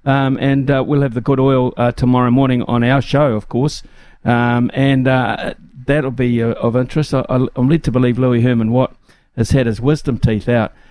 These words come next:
uh, which is always interesting when you talk about people having wisdom teeth out. You sort of assume they have wisdom teeth or wisdom in the first place. Uh, so, uh, he's obviously had his out.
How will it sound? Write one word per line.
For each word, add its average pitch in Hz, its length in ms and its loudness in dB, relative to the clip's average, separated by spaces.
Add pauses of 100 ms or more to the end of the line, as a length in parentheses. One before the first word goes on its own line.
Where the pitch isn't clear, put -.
(240)
uh, 123 60 0
which 143 200 -2
is 165 120 0
always 180 280 0
interesting 147 460 0
when 117 80 4
you 117 80 2
talk 120 220 0
about 117 240 0
people 113 260 -2
having 107 240 2
wisdom 110 360 -2
teeth 107 260 -2
out. 120 160 -4
You 120 160 -4
sort 151 320 -2
of 117 100 -4
assume 120 320 0
they 113 140 0
have 131 180 0
wisdom 107 340 -4
teeth 117 280 0
or 107 120 0
wisdom 117 320 0
in 107 80 2
the 104 80 0
first 135 300 -2
place. - 240 0 (320)
Uh, 127 220 0
so, 131 280 0
uh, 127 280 -2
he's 139 200 0
obviously 139 440 0
had 117 180 2
his 117 240 0
out. 120 380 -2